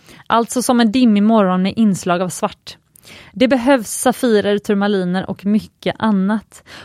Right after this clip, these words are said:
Och hon pratar självklart om färgavsnittet, avsnitt hundratolv med Sara Garanti. Och en annan lyssnare skrev faktiskt om just det här avsnittet, skrev hon D M. Hon skrev:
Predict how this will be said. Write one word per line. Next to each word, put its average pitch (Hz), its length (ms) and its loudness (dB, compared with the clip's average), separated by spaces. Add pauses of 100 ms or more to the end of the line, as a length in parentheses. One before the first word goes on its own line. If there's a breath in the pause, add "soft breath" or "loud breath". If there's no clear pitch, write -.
Och - 220 -2
hon 254 360 4
pratar 220 340 0
självklart 180 640 -2
om 180 240 -6
färgavsnittet, 208 1400 -2
avsnitt 202 380 -4
hundratolv 190 920 0
med 196 220 -4
Sara 180 440 -4
Garanti. 214 1000 -2 (1000 soft breath)
Och 247 260 0
en 247 180 -2
annan 269 300 2
lyssnare 240 320 2
skrev 208 300 -2
faktiskt - 280 -4
om 196 120 -2
just 277 280 -2
det 254 60 2
här 208 60 0
avsnittet, 202 580 -4
skrev 185 280 -6
hon 180 180 -4
D 175 140 -4
M. 180 120 -6
Hon 185 120 -2
skrev: 180 280 -4